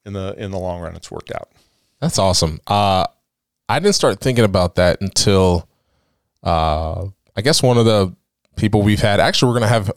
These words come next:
Speaker 2: on here soon, who's gonna come interview me. Um, Steve Van Horn, he kinda, I wanna say, had the same,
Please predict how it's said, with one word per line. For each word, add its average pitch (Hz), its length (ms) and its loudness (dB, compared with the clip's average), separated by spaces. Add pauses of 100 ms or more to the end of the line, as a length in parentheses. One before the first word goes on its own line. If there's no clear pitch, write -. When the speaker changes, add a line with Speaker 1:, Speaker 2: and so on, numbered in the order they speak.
Speaker 2:
on 123 220 4
here 107 200 2
soon, 104 340 2
who's 95 220 0
gonna 98 200 0
come 110 200 0
interview 87 380 0
me. 101 380 -2 (640)
Um, 90 640 -2 (440)
Steve 113 280 2
Van 98 160 2
Horn, 127 240 4
he 139 100 2
kinda, 175 380 4 (200)
I 113 80 -2
wanna 113 240 2
say, 107 200 2
had 101 220 2
the 95 80 0
same, 98 680 0